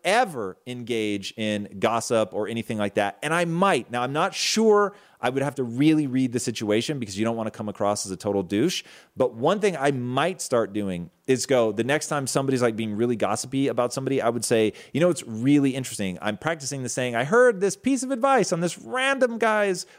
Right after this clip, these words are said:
web series, and he said you get what you focus on." It's really interesting. So while that may be true about that person, um, I've I'm trying this new method of flipping my criticisms into compliments. And I don't know, you guys might think I'm crazy, but what do you think about this?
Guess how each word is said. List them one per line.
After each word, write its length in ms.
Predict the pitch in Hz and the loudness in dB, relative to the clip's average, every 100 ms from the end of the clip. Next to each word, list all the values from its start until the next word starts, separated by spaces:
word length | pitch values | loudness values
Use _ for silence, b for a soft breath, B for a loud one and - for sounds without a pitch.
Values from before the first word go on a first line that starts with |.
| - | 2
web 220 | 180 185 | 4 4
series, 340 | - 107 98 | 0 -2 -2
and 80 | 131 | -4
he 40 | 190 | -4
said 220 | 190 151 | -2 -2
you 80 | 135 | -2
get 260 | 113 156 | 0 0
what 120 | 147 | 0
you 80 | 123 | -4
focus 400 | - 120 113 - | 2 2 2 -2
on." 220 | 82 78 76 | -6 -6 -10
It's 120 | - | -4
really 160 | 85 | -2
interesting. 360 | 87 85 - 78 B B B | -2 -4 -6 -8 B B B
So 480 | - 135 131 120 - _ _ _ _ | 2 4 4 2 -4 _ _ _ _
while 400 | 110 139 147 143 | 0 2 4 2
that 180 | 131 127 | 0 -2
may 140 | 151 | -2
be 120 | 202 | -2
true 300 | 156 139 135 | -4 0 2
about 220 | 135 107 104 | 4 2 0
that 80 | |
person, 420 | 90 104 101 113 120 B B | -4 -4 -4 -6 -8 B B
um, 380 | 113 113 113 107 - | 0 0 -2 -6 -4
I've 320 | 135 170 143 _ _ _ | -2 -2 -6 _ _ _
I'm 180 | 123 151 | -4 -4
trying 540 | - - 151 180 151 | -8 -6 -2 0 0
this 160 | 127 113 | -2 -4
new 80 | 127 | -2
method 340 | 123 123 120 | 0 0 -2
of 140 | 101 98 | -2 -4
flipping 340 | 135 151 156 | 0 0 0
my 140 | 127 | -4
criticisms 640 | 120 - 123 - 104 104 95 | -4 -2 -2 -4 -4 -4 -6
into 200 | - 110 | -6 -8
compliments. 640 | - 117 101 82 57 - B B B | -6 -8 -8 -10 -12 -14 B B B
And 240 | 107 113 | -2 -2
I 80 | 113 165 | -2 -4
don't 100 | 190 | 2
know, 60 | |
you 140 | 143 147 | 2 4
guys 180 | 170 135 | 2 0
might 180 | 120 | -4
think 140 | 107 110 | -4 -6
I'm 80 | 101 | -2
crazy, 260 | 113 92 | 0 0
but 80 | 87 | -2
what 140 | 104 | 0
do 60 | 135 | 0
you 40 | |
think 220 | 127 127 104 | -2 -6 -6
about 200 | 90 - | -6 -4
this? 300 | 78 - | -6 -8